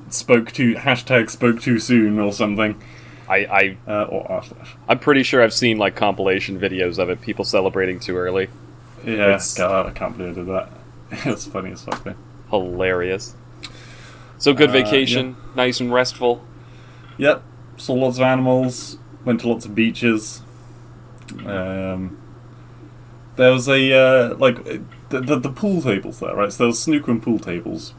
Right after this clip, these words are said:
Speaker 2: Hmm.
Speaker 1: which you could hire out for an hour, and it was free.
Speaker 2: Hmm.
Speaker 1: Hundred percent free.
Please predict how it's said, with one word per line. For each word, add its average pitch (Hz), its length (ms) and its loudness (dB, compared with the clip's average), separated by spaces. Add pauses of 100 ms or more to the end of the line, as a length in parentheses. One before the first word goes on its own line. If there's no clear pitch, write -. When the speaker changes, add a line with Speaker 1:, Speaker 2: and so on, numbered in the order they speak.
(200)
Speaker 2:
Hmm. 110 260 -8 (480)
Speaker 1:
which 110 340 -2
you - 60 -16
could 117 80 -6
hire 123 240 6
out 98 120 0
for 101 60 -6
an 98 60 0
hour, 90 280 -2 (680)
and 110 120 -2
it 98 60 0
was 92 120 -6
free. - 460 -2 (840)
Speaker 2:
Hmm. 98 240 -8 (580)
Speaker 1:
Hundred 143 220 -2
percent 113 280 -4
free. 90 220 -6